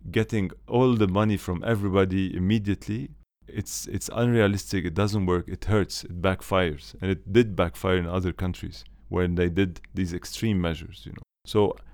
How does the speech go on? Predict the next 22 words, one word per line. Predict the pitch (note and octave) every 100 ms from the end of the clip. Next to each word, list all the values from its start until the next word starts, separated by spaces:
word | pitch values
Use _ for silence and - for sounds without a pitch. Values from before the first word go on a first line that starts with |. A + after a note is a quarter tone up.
| - -
I'm | G#2 A2
with | D3
having | B2 B2 G#2+ F#2+
very | A#2
tough | A2+ C3 A#2
measures, | G2 F#2 G2 B2 -
very | E2+ G#2+
tough | G#2+ A#2+ A2+ -
taxes | G2+ - - F2
right | F#2 G#2 -
now | G#2+ G2+ F#2+
on | F#2 F2
the | E2 E2
richest, | G2+ - C#3 D3 - - - - - - - -
lowering | G2 A#2+ C#3 A#2
their | G#2+
interest | A#2 A#2 A2+ F2+
they | F#2+
make, | F#2+ G#2+ C3 - - - - - - - - - -
uh, | F2
getting | E2+ A#2+ C3 A#2
money | A2+ A#2+ A#2